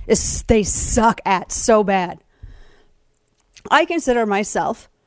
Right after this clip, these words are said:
a person who is, I hate the right-left spectrum. I like common sense,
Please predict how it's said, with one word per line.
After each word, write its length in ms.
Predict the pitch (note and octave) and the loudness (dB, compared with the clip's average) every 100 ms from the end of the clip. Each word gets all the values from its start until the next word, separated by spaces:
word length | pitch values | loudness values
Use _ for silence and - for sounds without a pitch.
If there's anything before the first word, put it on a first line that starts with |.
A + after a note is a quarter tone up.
| _ _ _ _ _ _ | _ _ _ _ _ _
a 120 | B3 | 0
person 580 | C4+ - B3+ G#3+ - G#3 | 0 0 -2 0 -2 -2
who 240 | A#3 A3+ A3 | 0 0 0
is, 540 | G3 F#3 G3 F#3+ - - _ _ - | -2 0 0 -2 -4 -10 _ _ -2
I 100 | C4+ | 0
hate 240 | D4 F#4+ | 0 -2
the 80 | E4 | 0
right-left 680 | A#3 A#3+ A#3 G#3 G3+ G3 - | 2 2 0 0 0 0 -2
spectrum. 680 | - G#3 F#3 - E2+ B1+ - _ _ _ _ _ _ _ _ _ _ | -2 0 -2 -4 -14 -14 -18 _ _ _ _ _ _ _ _ _ _
I 180 | A#3+ D#4+ | 4 4
like 300 | F#4+ C#4 C4 | 4 0 0
common 400 | - A3+ A#3+ D4 | 0 0 2 0
sense, 440 | - F#3+ F#3 F#3+ | 0 0 0 -6